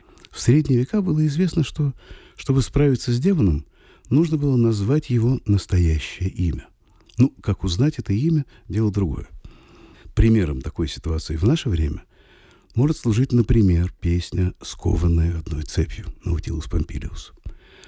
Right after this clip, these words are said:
в которой так гениально и подробно было описано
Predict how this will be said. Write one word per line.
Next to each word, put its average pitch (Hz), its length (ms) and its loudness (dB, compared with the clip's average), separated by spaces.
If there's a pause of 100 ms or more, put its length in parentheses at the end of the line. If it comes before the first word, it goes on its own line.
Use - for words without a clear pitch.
(120)
в - 100 -20
которой 104 320 2
так 135 160 0
гениально 107 720 2
и - 100 -12
подробно 80 580 0
было 87 300 2
описано 85 520 -2